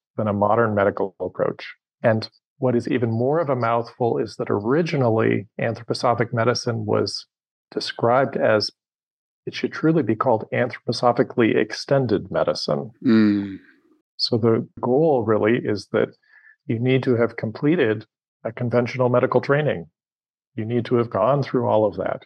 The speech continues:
Speaker 1: You need to understand how the body works. You need to understand anatomy. You need to understand sick patients. And really, this is not a rejection in any way, but this is an elaboration of that learning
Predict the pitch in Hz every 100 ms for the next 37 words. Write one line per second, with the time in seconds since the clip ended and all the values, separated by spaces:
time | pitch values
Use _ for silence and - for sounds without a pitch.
0 | _ 117 117 120 117 127 120 120 - 113
1 | 123 113 123 110 107 107 110 160 220 -
2 | - _ - - _ _ 113 107 107 117
3 | 107 104 - 107 110 101 101 123 175 190
4 | 202 196 120 110 107 - - 107 107 -
5 | 113 110 107 107 - _ _ _ - -
6 | - - 110 127 131 175 208 - - _
7 | _ _ _ - 127 127 139 135 117 -
8 | _ _ - 127 127 113 117 110 117 110
9 | - _ _ _ 107 101 95 - 127 147
10 | - 147 123 117 120 107 104 101 113 113
11 | - 107 110 107 107 107 107 110 156 -
12 | 92 87 104 _ _ - 113 107 101 110
13 | 120 95 -